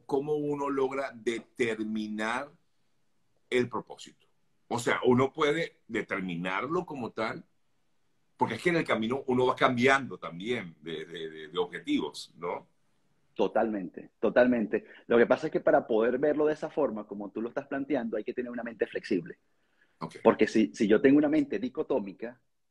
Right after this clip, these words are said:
Speaker 2: inflexible, psicorrígida, yo digo, "Este es mi propósito", y por eso mucha gente le cuesta la transición. Salió de su país trabajando toda su vida en la empresa petrolera,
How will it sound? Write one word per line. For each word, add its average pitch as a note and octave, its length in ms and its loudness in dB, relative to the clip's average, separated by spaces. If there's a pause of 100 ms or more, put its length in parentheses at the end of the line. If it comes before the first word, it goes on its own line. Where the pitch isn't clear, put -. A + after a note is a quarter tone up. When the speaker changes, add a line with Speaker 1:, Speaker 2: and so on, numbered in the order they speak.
(140)
Speaker 2:
inflexible, D3+ 920 -2
psicorrígida, C#3+ 840 0 (240)
yo B2 140 2
digo, C3 420 2
"Este E3+ 280 2
es D3+ 60 -4
mi D#3 100 -6
propósito", C3+ 680 -6
y B2+ 80 -8
por A#2 120 -2
eso C3+ 140 -4
mucha C#3 220 -6
gente C#3+ 220 0
le B2+ 120 0
cuesta C3 240 0
la C#3 100 4
transición. C#3 560 -4 (240)
Salió A#2+ 400 2
de D#3 80 2
su D#3+ 160 -4
país D3 300 0
trabajando A#2 460 -2
toda C#3+ 180 2
su C#3+ 140 -4
vida D3+ 120 2
en B2+ 60 -2
la A2 60 -6
empresa A2 260 -8
petrolera, C#3+ 540 -2